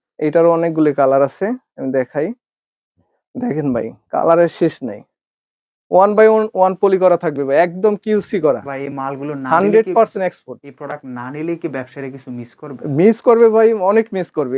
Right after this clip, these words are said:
Speaker 1: এইসব প্রোডাক্ট না নিলে অব-, অবশ্যই মিস করবে ভাই। এটা সারা বাংলাদেশে সব জায়গায় চলতেছে, আর কোথাও কোনো ভিডিওতে আমি এ-, এখনো পর্যন্ত কোথাও দেখাইছে বলে মনে হয় না, ঠিক আছে?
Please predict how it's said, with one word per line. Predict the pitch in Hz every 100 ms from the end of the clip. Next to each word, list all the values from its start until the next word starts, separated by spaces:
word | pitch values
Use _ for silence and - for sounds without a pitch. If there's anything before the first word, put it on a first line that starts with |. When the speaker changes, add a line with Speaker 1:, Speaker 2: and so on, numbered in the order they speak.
| 151
Speaker 1:
এইসব | 185 220 214
প্রোডাক্ট | 214 202 202
না | 196
নিলে | 202 202
অব-, | 185 208 175
অবশ্যই | 180 196 180 160
মিস | 147
করবে | 135 127 117
ভাই। | 113 - _ _ _ _ -
এটা | 175 185
সারা | 185 180 214
বাংলাদেশে | 226 226 214 202 -
সব | 190 208
জায়গায় | 208 196
চলতেছে, | 175 156 123 - _ _ _ _ _ -
আর | 156 160 220
কোথাও | 214 226 233 220
কোনো | 220 196
ভিডিওতে | 202 214 214 208 190
আমি | 185 180
এ-, | - 170 170
এখনো | 180 190
পর্যন্ত | 190 180 175 180
কোথাও | 175 175
দেখাইছে | 165 156 185 165 175
বলে | 165 160 160
মনে | 156
হয় | 135 120
না, | 120
ঠিক | 151 180
আছে? | 131